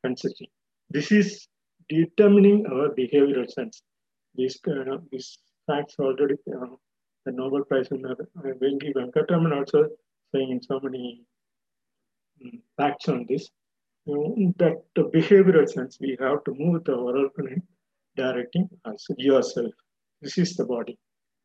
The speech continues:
Be the human being, behavioral organ directing for the movement of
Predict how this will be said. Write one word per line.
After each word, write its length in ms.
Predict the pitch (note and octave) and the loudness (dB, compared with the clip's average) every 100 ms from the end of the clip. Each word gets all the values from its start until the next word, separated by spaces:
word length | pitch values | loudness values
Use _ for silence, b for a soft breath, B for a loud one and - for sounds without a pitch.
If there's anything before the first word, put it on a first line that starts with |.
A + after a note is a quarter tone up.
| _ | _
Be 300 | C#3 E3+ F3 | -2 2 2
the 180 | B2+ B2 - | 2 -4 -6
human 280 | D#3+ D#3+ C#3+ | -4 -4 -4
being, 260 | A#2+ C3+ - _ _ _ _ | -6 -6 -10 _ _ _ _
behavioral 540 | C#3 B2+ F3+ F3+ F3 D3+ | -2 4 8 8 8 4
organ 280 | C#3 C#3 C3 | 2 0 -2
directing 520 | A#2+ B2 B2 F3 G#3 - _ _ _ | -4 -4 -4 -4 -4 -8 _ _ _
for 180 | D#3 C3 | -2 -2
the 80 | C3 | -2
movement 400 | C3 C#3+ C#3+ - | -4 -2 -4 -4
of 140 | B2+ | -8